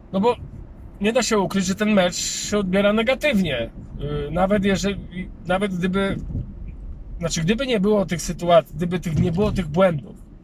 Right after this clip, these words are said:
to i pewnie nie skończyłoby się jeden zero dla Widzewa, tylko mogłoby się skończyć dwa zero dla Widzewa, ale niestety p-,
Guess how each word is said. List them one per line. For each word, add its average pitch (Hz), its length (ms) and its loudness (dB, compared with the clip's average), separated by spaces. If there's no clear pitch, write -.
to 165 80 -2
i 180 80 0
pewnie 185 280 4
nie 185 120 4
skończyłoby 190 500 -2
się 175 140 0
jeden 170 220 -2
zero 160 240 0
dla 151 180 4
Widzewa, 165 360 2
tylko 190 200 -2
mogłoby 175 360 -2
się - 100 -8
skończyć 160 360 -6
dwa 143 180 2
zero 147 240 0
dla 139 160 -2
Widzewa, 139 320 2
ale 180 120 4
niestety 196 280 -4
p-, 180 120 -12